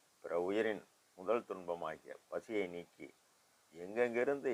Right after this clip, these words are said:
ஏதேது வேண்டினும் அங்கங்கிருந்து அருள் புரிவார். சும்மா அடுத்தவரை பத்தி குறை சொல்லிட்டு இருக்கிறத விட்டுவிட்டு நாம நம்மளுக்கு எப்படி ஆன்ம லாபம்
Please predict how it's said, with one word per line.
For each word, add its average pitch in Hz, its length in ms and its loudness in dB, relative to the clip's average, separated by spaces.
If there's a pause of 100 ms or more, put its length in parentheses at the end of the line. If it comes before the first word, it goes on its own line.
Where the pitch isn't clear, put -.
(140)
ஏதேது 92 360 2
வேண்டினும் 76 400 -8 (720)
அங்கங்கிருந்து 110 680 2
அருள் 73 240 0
புரிவார். 71 420 -12 (840)
சும்மா 110 360 2
அடுத்தவரை 107 420 2
பத்தி - 220 -10 (100)
குறை 90 240 0
சொல்லிட்டு 92 300 -4
இருக்கிறத 82 280 -12
விட்டுவிட்டு - 420 -16 (760)
நாம 131 340 8 (100)
நம்மளுக்கு 101 1000 -2 (200)
எப்படி 120 280 0 (400)
ஆன்ம 110 280 8
லாபம் 92 320 10